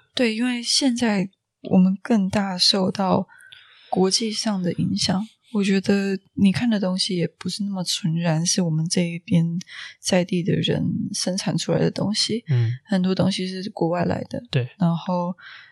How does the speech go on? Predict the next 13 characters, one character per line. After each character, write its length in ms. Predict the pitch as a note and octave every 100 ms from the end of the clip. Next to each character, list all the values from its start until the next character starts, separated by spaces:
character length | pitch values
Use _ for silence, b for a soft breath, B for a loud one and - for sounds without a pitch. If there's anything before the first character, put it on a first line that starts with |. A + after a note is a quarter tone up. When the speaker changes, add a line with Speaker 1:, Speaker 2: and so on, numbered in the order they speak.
| B _
Speaker 1:
呃， 680 | - F3+ E3+ F3 F3 F3 F3+ G3+ -
流 120 | F3+
行 180 | F#3 F3+
文 140 | F3
化 160 | F#3+ F#3+
从 260 | - E3+
韩 160 | F3 E3+
国 200 | F3 E3+
来， 300 | E3 F#3 G3 _ _
Speaker 2:
对。 180 | B2 A2+ _
Speaker 1:
或 120 | -
者 140 | E3+
是 580 | E3+ - F3+ F3 F3 E3+